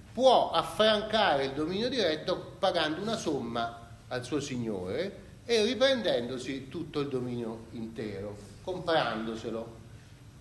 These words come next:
Posso anche dire, come è stato fatto nelle riforme agrarie che sono state fatte nel Novecento,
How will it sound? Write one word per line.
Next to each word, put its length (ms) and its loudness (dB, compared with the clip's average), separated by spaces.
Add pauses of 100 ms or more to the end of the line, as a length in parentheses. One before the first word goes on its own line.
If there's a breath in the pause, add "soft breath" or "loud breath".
Posso 340 2
anche 380 2
dire, 440 0
come 180 -2
è 20 -4
stato 300 -2
fatto 340 2
nelle 240 0
riforme 420 0
agrarie 580 4
che 80 -2
sono 180 -6
state 260 -2
fatte 340 -2
nel 140 -4
Novecento, 1040 -6